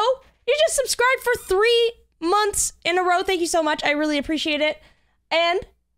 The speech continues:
also, Neon, thank you so much for the biddy. I appreciate that as well. Big, big swags. Thank you so, so much. I really appreciate the kindness.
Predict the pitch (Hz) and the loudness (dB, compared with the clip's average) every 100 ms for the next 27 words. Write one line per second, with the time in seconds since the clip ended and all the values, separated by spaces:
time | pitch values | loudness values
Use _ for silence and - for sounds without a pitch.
0 | _ _ _ 339 359 415 381 359 392 403 | _ _ _ 0 2 0 2 2 2 0
1 | 403 466 440 440 - 440 403 415 - 381 | 0 0 2 2 2 2 0 -2 -2 0
2 | 392 392 285 320 320 320 269 277 302 285 | 0 0 0 0 0 0 0 0 -2 -2
3 | 269 262 233 240 233 208 185 196 202 262 | 0 0 0 0 0 0 0 -2 0 0
4 | 262 262 254 226 - 214 196 196 202 - | 0 -2 -2 -2 -2 -2 0 -2 -6 -10
5 | - _ 523 554 453 285 226 220 190 170 | -12 _ -4 -2 0 -2 -2 -4 -4 -6
6 | - - 285 262 254 240 - 214 208 185 | -4 -2 0 0 0 -2 -2 -2 -2 -4
7 | 190 190 165 180 180 - | -6 -6 -6 -6 -6 -8